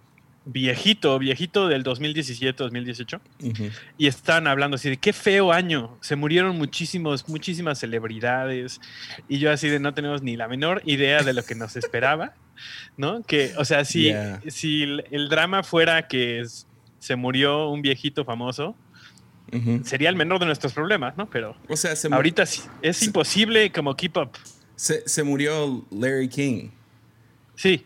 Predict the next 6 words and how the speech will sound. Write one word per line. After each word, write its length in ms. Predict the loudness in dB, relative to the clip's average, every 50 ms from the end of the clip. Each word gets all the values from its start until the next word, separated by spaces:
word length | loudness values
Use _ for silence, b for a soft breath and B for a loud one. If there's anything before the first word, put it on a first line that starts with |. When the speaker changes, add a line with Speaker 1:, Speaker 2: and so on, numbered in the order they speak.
| _ _ -4
Speaker 2:
Y 400 | -2 2 2 4 2 2 0 -2
fue 180 | -2 -4 -2
como, 500 | -2 -2 -2 0 -2 -2 -4 -6 -8 -12 -16 -20 _ -6
"Oh, 280 | -4 -2 -2 -2 -2 -2
man, 420 | -2 -2 -2 -2 -2 -2 -2 -4 -8 -12 _ _ _
bueno, 440 | -6 -2 -2 0 0 -2 -4 -8 -10